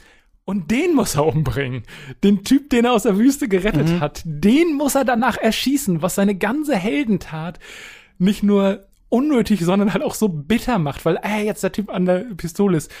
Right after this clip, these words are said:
Speaker 1: Und sogar diese Hinrichtungsszene endet mit so n-, n-, kleinen Augenzwinkern, dass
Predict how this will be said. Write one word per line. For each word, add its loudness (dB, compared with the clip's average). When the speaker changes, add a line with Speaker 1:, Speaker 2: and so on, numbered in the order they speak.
Speaker 1:
Und 0
sogar 2
diese 2
Hinrichtungsszene 0
endet 2
mit 2
so 4
n-, 2
n-, -2
kleinen 0
Augenzwinkern, 0
dass -4